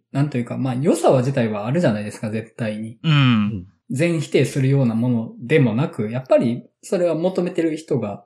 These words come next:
Speaker 1: いるし、まあ、それで幸せになれる人もいるだろうし、
Speaker 2: うんうんうん。
Speaker 1: っていうので、まあ、その物語が存在してること自体は、まあ、そうなんだろうなとは思って。ただ、
Speaker 2: うんうん。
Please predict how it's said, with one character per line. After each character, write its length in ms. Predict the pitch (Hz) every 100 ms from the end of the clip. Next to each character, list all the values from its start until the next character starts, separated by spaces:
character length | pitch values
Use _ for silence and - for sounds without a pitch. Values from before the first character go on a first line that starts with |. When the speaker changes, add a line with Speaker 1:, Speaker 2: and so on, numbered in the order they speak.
| -
Speaker 1:
い 140 | 139
る 100 | 143
し、 560 | 135 - 151 117 104 _ _ -
ま 60 | 190
あ、 20 |
そ 140 | -
れ 100 | 262
で 480 | 233 220 214 - - _
幸 400 | - 202 190 190
せ 140 | 185 185
に 80 |
な 80 | 123
れ 100 | 117
る 100 | 120
人 180 | - 147
も 140 | 110 107
い 80 | 151
る 120 | 175
だ 120 | 123
ろ 160 | 107 107
う 40 |
し、 480 | - 139 110 104 -
Speaker 2:
う 60 | 135
ん 160 | 120 -
う 60 |
ん 40 | 120
う 20 |
ん。 20 | 110
Speaker 1:
っ 20 |
て 80 | 123
い 120 | 135
う 60 |
の 140 | 123 107
で、 480 | 135 117 113 110 _ _ _ -
ま 60 |
あ、 20 | 294
そ 160 | 269
の 80 | 285
物 240 | 277 269
語 60 | 269
が 120 | 262 131 123
存 220 | 190 190
在 160 | 180 180
し 100 | -
て 80 |
る 100 | 185
こ 140 | 190 202
と 100 | 143
自 140 | 147
体 160 | 143 139
は、 140 | 175
ま 120 | 180 139 - -
あ、 0 | _ -
そ 200 | - 160
う 20 |
な 100 | 120
ん 80 | 113
だ 80 | 110
ろ 140 | 107
う 40 | 117
な 140 | 160
と 180 | 170 110
は 80 | 104
思 140 | 110
っ 120 | - -
て。 300 | 120 117 _ -
た 100 | 254
だ、 220 | 269 285
Speaker 2:
う 60 |
ん 20 |
う 40 |
ん。 60 | 110